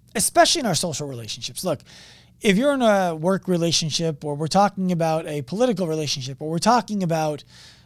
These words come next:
an adversarial relationship, a negotiation, um, everyone's not necessarily going to leave happy. But if we can both leave respecting each other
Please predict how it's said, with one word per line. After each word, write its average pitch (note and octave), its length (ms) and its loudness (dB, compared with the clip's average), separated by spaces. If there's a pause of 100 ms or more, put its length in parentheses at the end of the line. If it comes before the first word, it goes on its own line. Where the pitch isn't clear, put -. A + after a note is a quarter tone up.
an - 100 0
adversarial A3 720 4
relationship, A#2+ 460 -6
a D3+ 60 -4
negotiation, G3+ 840 2 (380)
um, E3 440 0 (920)
everyone's D4 440 2
not G#3 240 2
necessarily F3 560 -2
going D#3+ 280 -2
to C#3+ 80 -8
leave C3 220 -10
happy. - 440 -4 (480)
But G#3+ 100 6
if F#3 120 6
we D#4+ 140 2
can A3+ 200 0
both G3+ 320 0
leave E3+ 260 -2
respecting C#3+ 680 -2
each G#2+ 180 -10
other F#2 280 -16